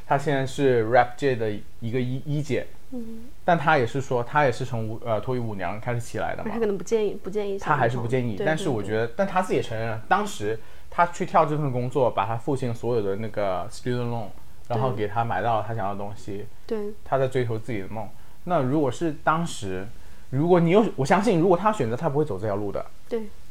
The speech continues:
Speaker 1: 以她今天的表述的成果来讲，这呈现的这种结果来说，那如果当时她没有其他的选择权的话，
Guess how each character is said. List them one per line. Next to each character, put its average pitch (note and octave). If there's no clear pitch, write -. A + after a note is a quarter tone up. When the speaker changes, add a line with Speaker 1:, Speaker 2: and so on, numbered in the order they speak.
Speaker 1:
以 A2+
她 C#3
今 D3
天 D3
的 C3
表 F#2
述 A2+
的 G2+
成 G#2+
果 G2+
来 F#2
讲， -
这 B2
呈 A2+
现 C3+
的 G#2
这 A2
种 G2
结 G#2+
果 G#2
来 F2
说， -
那 G3
如 F3
果 D#3
当 -
时 D3
她 E3
没 D3+
有 A#2
其 A#2+
他 C#3+
的 D3
选 A#2
择 A2
权 A2
的 A2
话， A2